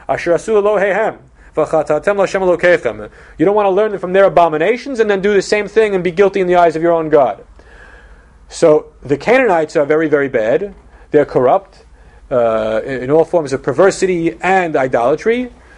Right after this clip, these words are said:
So we don't want them around, get rid of them. If they're dead,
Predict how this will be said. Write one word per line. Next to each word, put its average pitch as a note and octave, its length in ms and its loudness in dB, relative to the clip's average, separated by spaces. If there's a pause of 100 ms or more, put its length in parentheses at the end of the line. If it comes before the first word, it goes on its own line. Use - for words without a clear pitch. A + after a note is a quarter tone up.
(180)
So A#3+ 420 4
we G#3+ 120 0
don't A#3+ 100 4
want A#3 180 2
them G#3 140 -4
around, A#3 320 2
get G3+ 120 0
rid F3 120 0
of C3+ 80 -4
them. - 220 -10 (1000)
If C#3 140 -6
they're C3+ 220 0
dead, G#3 560 0